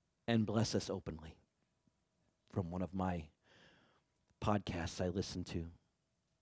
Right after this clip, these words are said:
Pastor Ray from back in Illinois,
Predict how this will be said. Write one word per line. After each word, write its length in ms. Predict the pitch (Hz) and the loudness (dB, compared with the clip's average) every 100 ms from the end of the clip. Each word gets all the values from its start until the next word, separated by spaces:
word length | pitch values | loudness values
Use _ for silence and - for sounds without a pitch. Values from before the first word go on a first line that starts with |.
| _ - - - | _ -20 -20 -4
Pastor 360 | 92 90 - | -2 -2 -2
Ray 340 | 87 95 90 85 | 2 4 4 2
from 220 | - 85 | -2 -4
back 300 | 90 85 - | -4 -4 -6
in 140 | 80 80 - - | -8 -10 -10 -6
Illinois, 500 | 90 85 85 85 | -4 -4 -4 -6